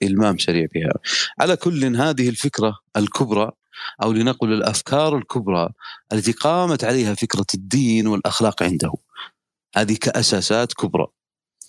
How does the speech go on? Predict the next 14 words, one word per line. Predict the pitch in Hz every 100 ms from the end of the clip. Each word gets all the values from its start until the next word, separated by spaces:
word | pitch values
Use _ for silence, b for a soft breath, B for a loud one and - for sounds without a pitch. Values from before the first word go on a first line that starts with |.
| B B -
كما | 120 139
قلت | - 147 -
أن | 98
السبنوزية | 98 - 98 104 101 120 143 139 b b b
يطول | - 110 147 139
جدًا | 135 123 113
الحديث | 104 - 104 101
عنها، | 107 135 107 120 - _ B B _
لأنها | 110 123 131
أيضًا | 147 131 123
تعرضت | 120 127 127 120 120 -
لكثير | 113 120 113 160 160
من | 131 117 113 113 - _ 101
النقودات | 107 113 123 117 120 113